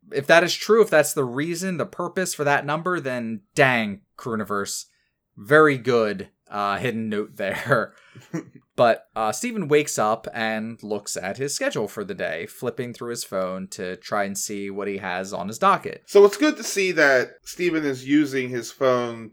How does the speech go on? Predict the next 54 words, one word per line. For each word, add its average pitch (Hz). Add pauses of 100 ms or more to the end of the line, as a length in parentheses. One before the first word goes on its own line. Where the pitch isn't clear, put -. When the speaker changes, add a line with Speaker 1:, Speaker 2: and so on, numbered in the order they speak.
(120)
Speaker 2:
to 113
keep 131
track 127
of 110
his 107
schedule. 104 (340)
So -
he 160
must 156
have 170
learned 135
his 113
lesson 113
from 104
a 107
very 117
special 107
episode 95
where 98
he 113
double 104
booked 107
himself. - (220)
Speaker 1:
Yeah, 117
now 120
he 120
can 117
look 113
and 107
say, 104
like, 98
uh, 151
"Oh, 190
nope, 143
sorry, 123
I, 110
I -
have 120
it 120
right 123
here 117
in, 104
uh, 101
I 95
would 107
say 123
black 104
and 101
white, 101
but 95
it's -
on 101
his 95
phone. 98